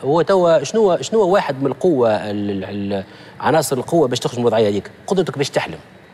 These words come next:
إذا كان ماكش قادر تحلم وتشوف حوايج غير ممكنة تو،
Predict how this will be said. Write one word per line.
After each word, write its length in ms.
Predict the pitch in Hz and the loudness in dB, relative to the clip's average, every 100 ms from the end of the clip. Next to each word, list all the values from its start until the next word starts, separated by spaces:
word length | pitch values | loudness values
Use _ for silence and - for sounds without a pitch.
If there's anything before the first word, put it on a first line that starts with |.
| - - | -20 -8
إذا 80 | 117 | -4
كان 180 | 147 196 | -2 -2
ماكش 140 | - | -2
قادر 260 | - 120 107 | -4 -2 -2
تحلم 400 | - - 98 80 - - - | -4 -4 -6 -8 -18 -20 -16
وتشوف 320 | 117 - 175 - | -10 -4 -4 -2
حوايج 460 | 151 180 165 113 | 0 2 2 2
غير 220 | 160 175 | 0 2
ممكنة 400 | 135 190 185 151 | 2 2 0 -2
تو، 220 | 135 117 | 2 0